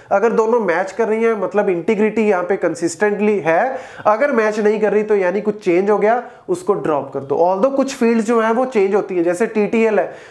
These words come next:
वो change होता है हर बार, तो ये कुछ fields को उठा के ही उसका checksum जो है, वो calculate करता है।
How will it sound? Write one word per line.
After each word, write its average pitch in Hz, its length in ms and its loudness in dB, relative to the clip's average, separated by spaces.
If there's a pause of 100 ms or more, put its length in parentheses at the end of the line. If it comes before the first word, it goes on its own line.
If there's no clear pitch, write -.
(120)
वो 226 100 4
change 220 420 0
होता 202 320 0
है 190 60 -2
हर 175 140 0
बार, 156 340 -4 (240)
तो 220 80 4
ये 240 140 2
कुछ 311 300 -2
fields 240 300 0
को 269 120 -4
उठा 196 400 0
के 226 60 -2
ही 226 200 0
उसका 240 280 -2
checksum 208 480 -2
जो 190 120 2
है, 170 100 2
वो 190 120 0
calculate 196 640 -2 (320)
करता 151 260 -2
है। - 260 -16